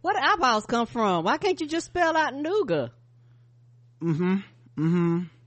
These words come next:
Speaker 2: So being that the eyeballs now have taken the place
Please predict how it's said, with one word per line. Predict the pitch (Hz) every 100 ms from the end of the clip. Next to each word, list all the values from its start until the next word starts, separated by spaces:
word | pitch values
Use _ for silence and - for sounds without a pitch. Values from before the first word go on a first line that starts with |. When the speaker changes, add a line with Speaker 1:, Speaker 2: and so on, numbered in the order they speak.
| - _ _ - - - _
Speaker 2:
So | - 185 180
being | 208 247 233
that | 208 185 -
the | 151 -
eyeballs | 180 196 185 180 175 165 156 135
now | 139 151 160 170 175 165
have | 147
taken | 196 170 151 131
the |
place | 120 - 170 180 180 170